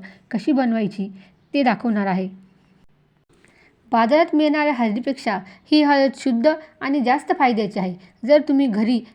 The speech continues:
नैसर्गिक पद्धतीने हळद पावडर बनवू इच्छित असाल तर व्हिडिओ शेवटपर्यंत नक्की बघा.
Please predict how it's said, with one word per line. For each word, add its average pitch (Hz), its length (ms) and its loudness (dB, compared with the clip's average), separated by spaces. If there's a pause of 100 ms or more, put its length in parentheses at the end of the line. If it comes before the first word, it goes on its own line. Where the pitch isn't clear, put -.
नैसर्गिक 320 520 -2
पद्धतीने 269 500 0
हळद 233 280 -2
पावडर 240 380 -2
बनवू 208 300 -2
इच्छित 285 300 -4
असाल 196 280 -2 (360)
तर 269 100 0
व्हिडिओ 240 400 2
शेवटपर्यंत 233 840 -4
नक्की 269 340 -4
बघा. 180 260 -4